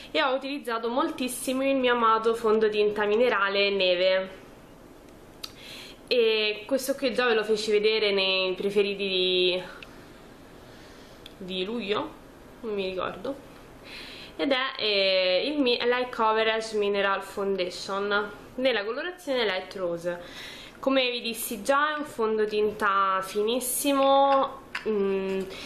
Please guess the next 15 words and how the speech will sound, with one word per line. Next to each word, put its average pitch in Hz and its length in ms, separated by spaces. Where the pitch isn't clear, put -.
pur 330 180
essendo 269 420
un 254 60
fondotinta 254 640
minerale, 226 840
ehm, 196 760
ci - 140
tengo 277 220
a 277 60
dire 262 280
che 240 80
ha 214 60
veramente 220 600
un'ottima 220 580
coprenza, 196 720